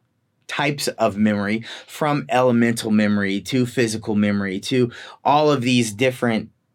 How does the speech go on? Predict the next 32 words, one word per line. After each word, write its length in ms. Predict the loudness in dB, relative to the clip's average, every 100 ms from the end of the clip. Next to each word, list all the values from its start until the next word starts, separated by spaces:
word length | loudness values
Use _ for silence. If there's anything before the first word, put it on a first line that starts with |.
| _ _ _ _ -20 _ _ _ -20 _
types 440 | -6 -2 -2 -2 -2
of 260 | -2 0
memory. 560 | 2 2 0 -2 -4 -6 -14 -20 -20 -20 -4
And 120 | 2
then 100 | 2
the 100 | 2
fourth 320 | 2 0 0
part 240 | 0 2 2
is 220 | 2 0
the 440 | 0 2 0 -2 -6 _ _ _ _
intelligence, 840 | -4 -2 0 0 0 -2 -6 -8
the 100 | -6
super 400 | -4 0 2 2
intelligence 640 | 0 0 0 0 -2 -4 -4
of, 160 | -6
and 180 | -2 0
that's 300 | 0 -2 -2
what 260 | 0 0 0
we're 140 | -4
connected 520 | -2 -4 -4 -4 -6
to, 160 | -4 -4
the, 220 | -4 -6 -10 -20 -20 _
whether 240 | 0 2
it's 160 | 0 -4
consciousness 720 | -2 -2 -2 -6 -6 -6 -4
or 80 | -4
however 340 | -2 -2 0
you 140 | 0 0
wanna 260 | 0 -2 -6 -10
explain 680 | -8 -6 -8 -6 -4 -4 -4
that. 280 | -4 -6 -10 -20 -20 -20 _ _
But 640 | 0 0 0 -2 -8 -8